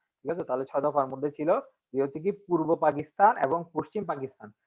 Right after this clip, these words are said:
এই দুইটাকে কি করতে হবে, পাকিস্তানের কি দুইটা প্রদেশ হিসাবে ধরতে হবে। ঠিক আছে? আহ, ছয় দফার মধ্যে দাবিটা এরকম ছিল যে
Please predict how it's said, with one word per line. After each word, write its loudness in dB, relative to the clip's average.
এই 2
দুইটাকে 0
কি -2
করতে 0
হবে, 6
পাকিস্তানের 0
কি -4
দুইটা 4
প্রদেশ 0
হিসাবে 2
ধরতে -2
হবে। 2
ঠিক -4
আছে? 4
আহ, -4
ছয় 0
দফার 0
মধ্যে -4
দাবিটা 0
এরকম -4
ছিল -2
যে 0